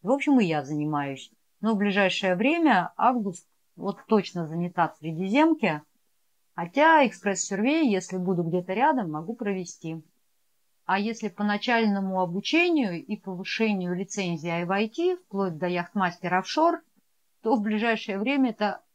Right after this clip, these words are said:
опять-таки не ко мне, а к шеф-инструктору нашей школы Яснаутик, это I V I T школа, Виктору Прилепскому. Сейчас, а, он с яхтой базируется в Мармарисе,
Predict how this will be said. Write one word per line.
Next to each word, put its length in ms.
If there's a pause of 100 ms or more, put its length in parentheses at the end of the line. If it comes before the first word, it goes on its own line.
(220)
опять-таки 600
не 140
ко 160
мне, 280 (360)
а 100
к 60
шеф-инструктору 920
нашей 600
школы 600 (680)
Яснаутик, 800
это 180
I 140
V 100
I 100
T 180
школа, 540 (720)
Виктору 440
Прилепскому. 960 (360)
Сейчас, 600
а, 240
он 120
с 60
яхтой 360
базируется 680
в 80
Мармарисе, 720